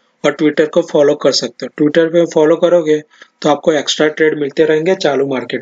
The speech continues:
में भी, और जो भी होता है फॉलो भी उस पे देता रहता हूँ। तो guys, आज के लिए इतना ही था। Thank you, bye bye, take care। Video अच्छा लगे तो प्लीज video को लाइक करना।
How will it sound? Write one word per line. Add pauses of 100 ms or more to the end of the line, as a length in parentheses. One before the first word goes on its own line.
में
भी, (600)
और
जो
भी
होता
है
फॉलो
भी
उस
पे
देता
रहता
हूँ। (680)
तो
guys,
आज
के
लिए
इतना
ही
था।
Thank
you,
bye
bye, (120)
take
care।
Video
अच्छा
लगे
तो
प्लीज
video
को
लाइक
करना।